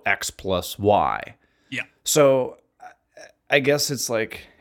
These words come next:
Speaker 1: it's kinda hard to say, like, where exactly the revenue is coming from, but
Speaker 2: True.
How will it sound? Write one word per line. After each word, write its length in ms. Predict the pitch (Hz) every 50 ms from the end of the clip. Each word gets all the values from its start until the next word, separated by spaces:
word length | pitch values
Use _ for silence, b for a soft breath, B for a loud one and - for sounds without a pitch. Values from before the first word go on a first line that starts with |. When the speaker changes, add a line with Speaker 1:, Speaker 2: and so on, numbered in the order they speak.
| -
Speaker 1:
it's 120 | - 156 -
kinda 240 | - 214 226 214 190
hard 240 | - - 170 165 151
to 80 | 143
say, 200 | - - 135 123
like, 220 | 120 110 110 - -
where 220 | 95 101 104 101
exactly 400 | 98 82 85 95 92 87 - 95
the 80 | 90 87
revenue 320 | 92 90 87 85 85 85
is 100 | 92 -
coming 320 | - - 92 90 90 90 90
from, 400 | - - - - - - - -
but 320 | - 135 131 123 - - _ -
Speaker 2:
True. 400 | - - 165 147 107 101 101